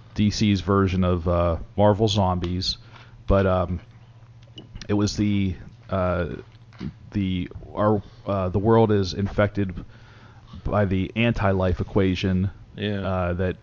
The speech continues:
Speaker 1: was somehow filtered through Cyborg in the first issue, and, uh,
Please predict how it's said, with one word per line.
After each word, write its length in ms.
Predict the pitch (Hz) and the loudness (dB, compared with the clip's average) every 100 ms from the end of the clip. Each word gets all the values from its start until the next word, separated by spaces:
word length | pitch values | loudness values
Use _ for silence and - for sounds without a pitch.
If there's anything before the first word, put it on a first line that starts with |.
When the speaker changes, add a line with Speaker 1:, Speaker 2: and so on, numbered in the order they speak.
| - - | -20 -8
Speaker 1:
was 180 | 101 95 | -2 0
somehow 300 | 113 104 95 | 2 2 0
filtered 440 | - 110 110 104 - | 2 2 4 2 0
through 320 | - 92 87 | -2 0 -2
Cyborg 840 | - - 135 123 90 90 90 90 - - - - | 0 2 4 2 2 0 0 -2 -10 -20 -20 -6
in 100 | 92 | -2
the 80 | 87 | -2
first 340 | - 95 90 98 | 2 2 2 0
issue, 380 | 92 82 82 85 - - - - - - | 0 0 -2 -4 -10 -20 -20 -20 -20 -8
and, 560 | 92 92 90 87 87 92 - - - - - - - | -4 -2 -2 -2 -4 -6 -10 -14 -20 -20 -20 -20 -12
uh, 380 | 98 87 82 | -8 -6 -6